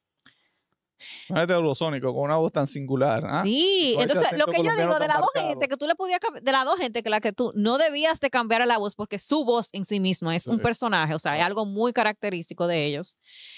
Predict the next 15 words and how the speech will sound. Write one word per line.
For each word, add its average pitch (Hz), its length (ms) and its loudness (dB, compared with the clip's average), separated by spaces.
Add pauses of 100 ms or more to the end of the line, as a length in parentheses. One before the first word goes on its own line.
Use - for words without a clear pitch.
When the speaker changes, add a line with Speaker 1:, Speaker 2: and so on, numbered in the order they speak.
(140)
Speaker 2:
Eh, 170 420 0
tomar, 190 960 2
eh, 135 240 -4 (120)
no, 147 320 -4
la 143 120 -6
verdad 143 280 -4
es 160 80 -6
que 147 480 -10
eso 180 260 0
ahí 226 200 0
me 214 120 -4
mató 190 280 -2
la 208 100 4
película, 135 640 -6
mm, 131 640 -18